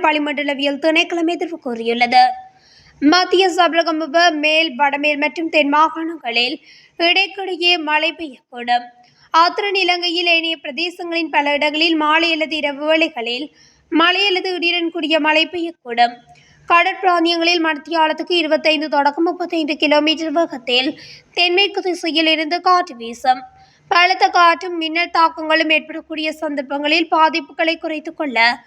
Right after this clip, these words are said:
போதுமான முன்னெச்சரிக்கை நடவடிக்கைகளை மேற்கொள்ளுமாறு வளிமண்டலவியல் திணைக்களம் பொதுமக்களை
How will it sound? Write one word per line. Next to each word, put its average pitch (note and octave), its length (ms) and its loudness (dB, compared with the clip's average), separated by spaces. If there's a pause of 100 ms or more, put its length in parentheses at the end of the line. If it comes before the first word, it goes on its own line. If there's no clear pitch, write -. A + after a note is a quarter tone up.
(360)
போதுமான G4 480 4 (120)
முன்னெச்சரிக்கை F4 760 -2
நடவடிக்கைகளை D#4+ 760 0
மேற்கொள்ளுமாறு D#4 720 -2
வளிமண்டலவியல் C#4+ 800 -4
திணைக்களம் D4+ 540 -2 (540)
பொதுமக்களை F4+ 680 2